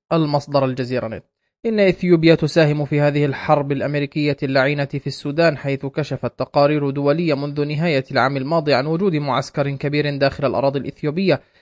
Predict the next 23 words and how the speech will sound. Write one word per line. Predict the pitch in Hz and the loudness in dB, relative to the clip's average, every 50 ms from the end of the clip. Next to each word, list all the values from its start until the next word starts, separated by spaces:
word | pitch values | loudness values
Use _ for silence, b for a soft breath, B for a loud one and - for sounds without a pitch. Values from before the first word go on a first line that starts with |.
| b b b _ - | b b b _ -14
لتدريب | - - - 135 120 123 139 139 135 131 123 | -14 -12 -8 -8 -4 -2 0 0 0 0 0
وإسناد | 110 - - - - - 156 143 127 | -2 -4 -4 -6 -4 -4 -4 -2 -2
قوات | 120 - - 123 131 139 156 151 - 151 | -4 -6 -6 -6 -2 0 0 0 -2 -2
الدعم | 143 165 160 156 156 | -2 0 0 0 0
السريع، | 151 - - 175 170 180 180 175 147 | -4 -4 -2 0 2 4 4 2 2
مزود | 151 165 180 175 185 202 185 160 143 143 139 | 0 -2 -2 0 2 2 2 2 2 0 0
بممرات | 135 135 143 139 139 139 143 143 147 160 - - 156 | -2 0 0 0 0 2 0 2 2 2 0 0 -2
جوية | 147 143 147 143 143 147 151 147 143 139 | -6 -4 -2 -2 -2 -2 0 0 2 2
وحظائر | 135 135 131 - - 151 147 143 147 151 147 139 - 147 147 139 139 | 2 2 0 0 2 2 0 2 4 4 4 4 4 2 2 2 2
للمسيرات. | 139 135 131 139 139 135 - 151 139 127 113 - 73 - - - _ _ _ _ _ _ _ _ - | 2 2 0 -2 -6 -6 -4 -4 -4 -4 -4 -4 -6 -8 -10 -12 _ _ _ _ _ _ _ _ -6
كما | - 185 185 190 | -2 0 2 2
أشارت | 180 220 214 165 139 - - | 4 4 4 4 4 2 -2
تلك | 139 - - | -4 -4 -4
التقارير | 143 - - 135 - - 143 143 151 165 160 147 - | -4 -4 -4 -4 0 2 2 4 4 4 4 2 2
المدعومة | 143 143 143 143 139 120 170 180 165 151 - - 139 135 | 2 0 0 -2 0 -2 -2 -2 -2 -2 -4 -4 -6 -6
بصور | 143 135 - 180 175 160 151 147 143 139 | -6 -6 -4 -2 0 2 4 4 4 4
من | 139 143 143 | 2 0 -2
الأقمار | 143 139 120 117 - - 175 175 160 147 | 0 0 0 -2 -4 -4 -2 0 0 0
الصناعية | 143 - - 180 175 180 165 143 139 131 131 92 87 | -2 -4 -6 -6 -4 -2 -2 -2 0 0 0 -2 -2
إلى | 104 104 | -2 -4
عشرات | 107 - 139 - - 139 135 147 143 - 139 | -4 -4 -6 -6 -6 -4 -2 -2 -2 -2 -4
الرحلات | 123 127 135 - - 151 147 143 - | -4 -4 -4 -2 0 0 0 0 -2
الجوية | 131 127 135 135 143 160 156 147 139 | -4 -4 -2 -2 0 0 0 0 0